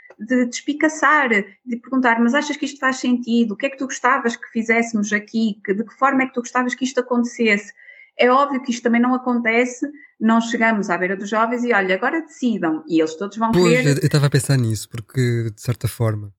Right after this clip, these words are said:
Speaker 2: e, e tu és consultora para a juventude em Aroca, no município de Aroca.
Speaker 1: Sim, sim.
Speaker 2: Estava a pensar que pode ser quase como um presente envenenado,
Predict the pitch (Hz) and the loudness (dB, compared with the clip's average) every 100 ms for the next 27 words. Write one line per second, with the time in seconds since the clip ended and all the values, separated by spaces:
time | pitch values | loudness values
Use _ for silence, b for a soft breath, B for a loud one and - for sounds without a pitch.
0 | _ _ 117 107 107 104 110 - 117 113 | _ _ -4 -4 -6 -14 -18 -2 2 2
1 | - - 117 127 110 120 113 120 117 113 | 2 0 -2 -2 0 0 2 2 2 2
2 | 117 110 110 107 - 104 101 104 - 104 | 2 2 2 0 -4 -8 -4 -4 -4 -2
3 | 107 101 - 180 165 165 - 170 180 - | 0 0 0 0 -2 -4 -4 -4 -4 -2
4 | 127 127 131 123 110 110 101 98 _ - | 2 2 2 2 2 0 -2 -4 _ -2
5 | 135 131 127 - _ _ _ _ _ _ | 2 2 0 -4 _ _ _ _ _ _
6 | _ _ _ _ _ _ - 151 - 151 | _ _ _ _ _ _ -2 0 2 0
7 | - 160 156 143 151 143 139 131 139 139 | 2 2 2 2 2 2 2 0 0 0
8 | 131 135 120 110 | 2 2 0 -2